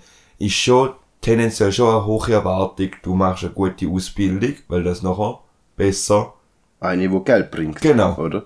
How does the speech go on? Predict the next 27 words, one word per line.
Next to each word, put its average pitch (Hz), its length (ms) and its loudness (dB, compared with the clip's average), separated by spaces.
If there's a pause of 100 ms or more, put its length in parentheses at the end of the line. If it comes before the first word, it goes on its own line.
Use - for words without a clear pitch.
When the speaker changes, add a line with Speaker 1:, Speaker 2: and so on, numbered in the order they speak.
(140)
Speaker 1:
Auch 101 140 4
Speaker 2:
Da, 123 100 6
Speaker 1:
für - 60 4
dich. 110 260 2 (180)
Speaker 2:
Voll, 117 300 4
da 113 140 6 (140)
ist - 200 0
grad, 139 300 0 (200)
ähm, 101 280 2
die 104 100 -2
letzte 110 560 2
hat, 98 220 2
ist - 160 -12 (100)
in 90 100 -2 (300)
Zürich, 120 340 4 (400)
das 101 120 -2
ist 101 40 -2
jetzt 98 200 -2
ein 85 120 -2 (220)
Fachthema, 113 760 2
aber 92 280 4
Speaker 1:
Mhm. 92 80 4
Speaker 2:
es 90 160 0
ist - 100 -8
ein 92 200 0
neuer, 95 400 2 (440)
ähm, 87 580 0